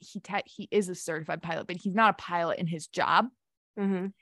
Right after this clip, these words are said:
Speaker 1: He is a backseater. And so he navigates and he's a supporting role to the pilot. So, like, the pilot needs him and he needs the <laughs> pilot.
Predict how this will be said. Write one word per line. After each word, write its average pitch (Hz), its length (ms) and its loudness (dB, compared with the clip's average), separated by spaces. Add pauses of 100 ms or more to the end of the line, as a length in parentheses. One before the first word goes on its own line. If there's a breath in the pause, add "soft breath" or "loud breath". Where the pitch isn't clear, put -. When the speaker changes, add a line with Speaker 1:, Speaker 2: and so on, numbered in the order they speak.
(180 soft breath)
Speaker 1:
He 233 260 0
is 196 460 4
a 180 80 0
backseater. 175 760 0
And 185 120 -2
so 180 160 -2
he 190 220 -6
navigates 180 520 0
and 196 120 -4
he's 180 300 -6
a 165 60 -6
supporting 175 540 -4
role 165 280 -2
to - 240 -12
the 175 80 -8
pilot. 269 560 4 (420 loud breath)
So, 190 460 6
like, 170 440 2 (200)
the 208 80 -6
pilot 208 600 4
needs 190 360 -4
him 180 640 0 (260)
and 196 140 2
he 247 300 4
needs 185 420 4
the - 100 -10
<laughs> - 20 -12
pilot. 214 800 4